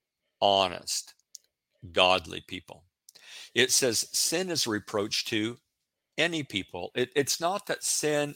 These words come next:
affects one culture more than another. And it's not that there's cultures out there that can actually handle a good amount of sin and continue to function really well. No,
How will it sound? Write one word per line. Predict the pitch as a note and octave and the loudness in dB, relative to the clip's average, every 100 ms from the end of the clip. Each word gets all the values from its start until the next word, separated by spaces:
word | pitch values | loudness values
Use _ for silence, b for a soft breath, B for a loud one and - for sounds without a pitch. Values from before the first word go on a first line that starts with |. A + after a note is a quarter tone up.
| - | -4
affects | - - A#2 - - - - | -2 0 -2 2 0 0 0
one | A2+ A#2 | 0 0
culture | G#2+ A2+ G#2 - F#2+ F#2 _ _ | -2 -4 -2 -4 -6 -10 _ _
more | G2 G#2 G2 | -4 -2 0
than | F#2+ F#2 | 0 -4
another. | F2 F2+ E2+ D#2+ - _ _ _ _ _ _ - B B B B | -2 -2 -2 -6 -16 _ _ _ _ _ _ -14 B B B B
And | B2+ C3 | 0 0
it's | A#2+ - | -2 0
not | D3 E3 | 2 2
that | - C#3 | 0 -2
there's | A2 - | -2 -2
cultures | - D3+ D3 - B2 A2 | 0 -2 0 -4 -2 2
out | G2 - | 2 0
there | F#2+ F#2+ G2 G#2 | -2 -2 -4 0
that | G2+ | 0
can | - G#2+ - | 0 -4 2
actually | B2 - - G#2+ G2+ F#2+ - _ _ _ _ _ _ _ _ _ _ _ - _ _ | 2 2 -4 0 0 -2 -8 _ _ _ _ _ _ _ _ _ _ _ -20 _ _
handle | - C#3+ E3+ D3+ D3+ C3+ | 2 4 4 2 -2 0
a | A2 | -2
good | F#2 C3 C3 | 0 0 0
amount | A#2+ G#2+ G#2+ | 0 0 0
of | G2+ | -2
sin | - - G#2+ F#2+ F2+ F2+ - | -4 -2 0 0 -4 -8 -8
and | G2 F2+ F2 - _ _ _ - | -8 -8 -16 -20 _ _ _ -10
continue | A2+ - C#3+ G#2+ | -8 -2 -2 0
to | G2 | -2
function | - A2 - G#2 F#2 F#2+ | -2 -2 -2 -4 -6 -2
really | G2+ F#2 F2 | 0 0 -2
well. | F2+ - - _ _ _ _ _ _ _ _ _ _ _ _ _ _ - - | -4 -6 -10 _ _ _ _ _ _ _ _ _ _ _ _ _ _ -10 0
No, | G#2 | -2